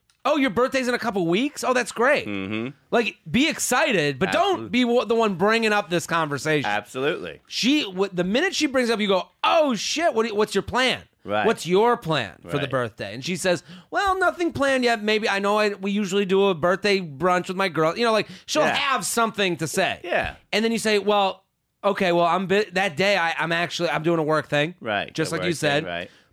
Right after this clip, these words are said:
Speaker 1: "But let's do a dinner, um, earlier that week."
Speaker 2: Yeah. Or even if you wanna be, if you normally see her on the weekend and hopefully her birthday's on a weekday, boom, say, "Well, I can't during the week, but how about Saturday I take you out?"
Speaker 1: Take you
Speaker 2: Like
Speaker 1: out. And I think also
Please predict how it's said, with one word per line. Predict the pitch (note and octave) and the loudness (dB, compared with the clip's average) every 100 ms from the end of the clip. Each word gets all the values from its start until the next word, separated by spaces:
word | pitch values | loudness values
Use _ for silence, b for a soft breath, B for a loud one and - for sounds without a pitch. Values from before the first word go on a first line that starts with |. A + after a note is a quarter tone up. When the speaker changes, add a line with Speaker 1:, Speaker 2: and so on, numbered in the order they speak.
| - | -2
Speaker 1:
"But | F3+ F3+ - _ _ _ | 0 0 -4 _ _ _
let's | F#3 G#3+ - | -2 -2 0
do | A3+ G#3 | 2 2
a | |
dinner, | D3+ F#3 E3+ D#3+ D3+ - _ D3+ | 4 2 2 0 -2 -6 _ -4
um, | C#3 C3+ C3 B2+ B2 B2 B2 _ _ _ _ _ | -2 0 -4 -6 -10 -12 -16 _ _ _ _ _
earlier | F3 E3 D#3+ D3+ | 2 4 2 2
that | C3 A2 | -2 -6
week." | G2+ - | -12 -12
Speaker 2:
Yeah. | A2+ D3 C4+ - - b b - | -8 -8 -8 -12 -18 b b -6
Or | A3 | -4
even | D#4 A#3+ | -4 -6
if | F3 | -6
you | C#3+ | -8
wanna | C#3 G3+ G#3 | -4 -2 -2
be, | D#3+ | -4
if | C3 C#3 | -4 -6
you | C3+ | -6
normally | C#3 C#3+ C#3 | -4 -4 -6
see | C3+ D#3 | -8 -4
her | D3+ | -4
on | C#3 | -4
the | |
weekend | C3+ E3 C#3+ A#2+ | -6 -6 -6 -6
and | A2+ | -4
hopefully | C3+ - A#2+ | -6 -6 -10
her | A2+ | -8
birthday's | A#2+ A#2+ A#2+ A2 | -10 -8 -8 -4
on | A#2+ | -4
a | C3 | -2
weekday, | A#2+ A2+ B2 A#2+ | -6 -6 -8 -8
boom, | A#2 F#3+ C#3 | -10 -12 -14
say, | - G2+ | -14 -10
"Well, | G#2 | -8
I | F2+ G2+ | -8 -10
can't | - C3 - | -8 -8 -8
during | C3 A#2 | -12 -12
the | |
week, | A2+ C#3+ A#2 | -10 -10 -10
but | A2+ | -8
how | |
about | A#2 A2 | -6 -6
Saturday | - B2+ A#2 A2 | -6 -4 -4 -6
I | G#2 | -8
take | A#2 G#2+ | -10 -12
you | A2 A#2+ | -10 -6
out?" | A#2 - - | -6 -6 -4
Speaker 1:
Take | D#3+ - | -2 0
you | D3+ | -2
Speaker 2:
Like | D3 | 0
Speaker 1:
out. | D3 | -2
And | F3 F3 B B - | -2 -4 B B -4
I | G3 | -2
think | G#3 F4+ | -2 0
also | C4 B3 - A3 F#3 | 2 2 2 2 2